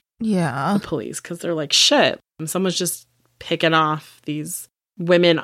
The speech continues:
Speaker 2: who are offering sexual services." And, and the one thing I will say is I like that they didn't take it as, like, "Oh God, he's just, like,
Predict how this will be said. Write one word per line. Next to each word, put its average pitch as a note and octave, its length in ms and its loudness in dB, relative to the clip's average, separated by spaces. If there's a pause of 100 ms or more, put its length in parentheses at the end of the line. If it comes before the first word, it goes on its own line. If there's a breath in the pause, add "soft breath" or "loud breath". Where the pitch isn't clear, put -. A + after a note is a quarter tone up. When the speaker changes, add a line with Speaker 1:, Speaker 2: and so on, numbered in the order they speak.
(140)
Speaker 2:
who F3+ 160 2
are D#3+ 100 4
offering D#3+ 520 0
sexual D#3+ 500 -4
services." D#3+ 840 -4
And, D#3 220 -8 (260)
and A#3 160 8
the B3+ 80 8
one D4 160 6
thing D4+ 120 2
I C#4+ 100 4
will G#3+ 240 6
say G#3 140 2
is G3 100 2
I F#3+ 60 4
like F3+ 220 4
that F3+ 100 -2
they F3 120 2
didn't E3 420 -2
take D#3+ 260 -2
it C#3 140 0
as, D#3+ 240 -2
like, D3+ 200 -2
"Oh F3+ 220 4
God, D3+ 420 2
he's D3 200 -4
just, E3 220 -4
like, D3+ 180 0